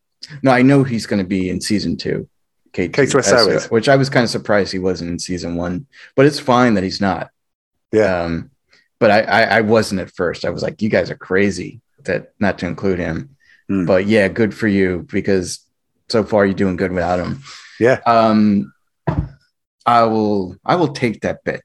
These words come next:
Speaker 1: Charlie.
Speaker 2: Okay. So you, you, because I'm making it, you, which one do you pick? It's one of those.
Speaker 1: None of the above. How about
Speaker 2: Do you
Speaker 1: that
Speaker 2: want
Speaker 1: one?
Speaker 2: Okay,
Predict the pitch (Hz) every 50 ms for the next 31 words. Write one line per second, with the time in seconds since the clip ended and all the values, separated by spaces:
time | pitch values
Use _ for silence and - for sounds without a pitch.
0 | _ - - - 92 92 92 92 92 95 95 147 147 170 180 202 202 - _ _
1 | _ _ _ _ _ _ - 160 151 143 135 - - 143 139 156 151 - 147 165
2 | 160 147 147 - - 139 135 156 - 165 165 147 156 147 151 147 147 147 151 -
3 | - 110 95 113 - - _ _ _ _ _ 127 131 - 131 143 147 - - 147
4 | 135 123 120 127 117 - - 113 - - - - _ _ _ _ - - 143 160
5 | 151 131 104 117 120 107 90 90 87 - - _ _ _ _ _ _ _ _ -
6 | 143 151 165 180 180 160 156 151 131 113 104 123 117 123 151 196 202 - - -
7 | - - - _ _ - 127 147 143 131 139 135 139 147 - - - - 110 107
8 | 98 98 98 98 104 - 170 165 - 151 180 220 -